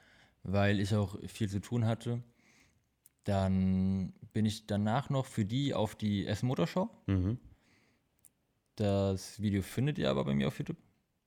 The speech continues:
Speaker 1: Das
Speaker 2: Mhm.
Speaker 1: ist nämlich ein eigenes Video gewesen. Essen Motorshow, das hat auch ganz gut Anklang gefunden, nicht so krass. Ist halt immer mal so und so. Und dann war Februar.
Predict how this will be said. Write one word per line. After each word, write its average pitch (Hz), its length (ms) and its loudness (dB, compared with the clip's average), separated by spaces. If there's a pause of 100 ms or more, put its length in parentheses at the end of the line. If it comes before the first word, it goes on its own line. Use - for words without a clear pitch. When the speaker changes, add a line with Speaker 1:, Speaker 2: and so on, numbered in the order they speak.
(180)
Speaker 1:
Das 95 140 -2
Speaker 2:
Mhm. 98 40 0
Speaker 1:
ist 98 100 0
nämlich 95 240 2
ein - 60 -6
eigenes 101 300 0
Video 107 200 2
gewesen. 104 540 2 (380)
Essen 104 220 -6
Motorshow, 110 300 -2
das 98 180 -6
hat 107 140 -2
auch 113 280 -2
ganz 113 320 -6
gut 143 220 -4
Anklang 135 420 -4
gefunden, 117 380 -4
nicht 101 180 -2
so 107 140 -6
krass. 110 420 -6 (580)
Ist 95 180 -12
halt 92 300 -6
immer 92 180 -2
mal 92 320 -2
so 92 200 -4
und 95 120 0
so. 131 280 0 (1000)
Und 104 560 2
dann 120 220 -2
war 120 140 0
Februar. 92 680 -2